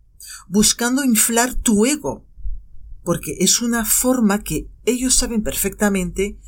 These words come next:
que pueden vampirizar tu energía a través de el halago.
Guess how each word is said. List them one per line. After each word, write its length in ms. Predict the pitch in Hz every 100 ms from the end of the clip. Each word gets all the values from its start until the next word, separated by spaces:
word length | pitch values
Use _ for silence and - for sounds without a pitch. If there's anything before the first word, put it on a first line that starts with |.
| - -
que 140 | - 180
pueden 420 | 185 202 226 165
vampirizar 800 | 226 302 302 294 262 - 208 214
tu 220 | - 165
energía 580 | 202 233 - 160 170 - - - -
a 160 | - 220
través 440 | 220 185 175 170
de 260 | 190 202 - -
el 220 | - 165 156
halago. 500 | 151 156 - -